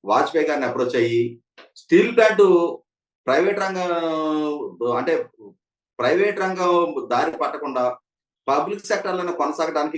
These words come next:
కేంద్ర ప్రభుత్వ పరంగా మీరు సహాయ సహకారాలు అందించాలి అని చెప్పని వారు అభ్యర్థించిన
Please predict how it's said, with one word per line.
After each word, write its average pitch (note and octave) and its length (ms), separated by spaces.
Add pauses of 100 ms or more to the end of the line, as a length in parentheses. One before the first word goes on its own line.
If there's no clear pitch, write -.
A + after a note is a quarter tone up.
కేంద్ర D3+ 280
ప్రభుత్వ D3 340
పరంగా C3+ 240 (100)
మీరు A#2 200
సహాయ C3+ 280
సహకారాలు B2+ 380
అందించాలి C#3 540
అని B2+ 120
చెప్పని A2 340 (680)
వారు A#2 280 (240)
అభ్యర్థించిన D3+ 520